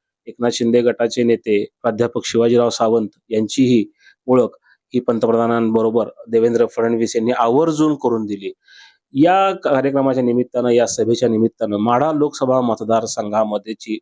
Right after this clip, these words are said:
महायुतीची मोठ बांधण्याचा प्रयत्न हा देवेंद्र फडणवीस यांनी केलेला आहे.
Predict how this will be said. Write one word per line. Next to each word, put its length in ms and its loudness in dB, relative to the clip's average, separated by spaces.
महायुतीची 540 0
मोठ 340 4
बांधण्याचा 500 0
प्रयत्न 500 -2
हा 220 2
देवेंद्र 500 2
फडणवीस 380 0
यांनी 200 0
केलेला 320 -2
आहे. 240 -4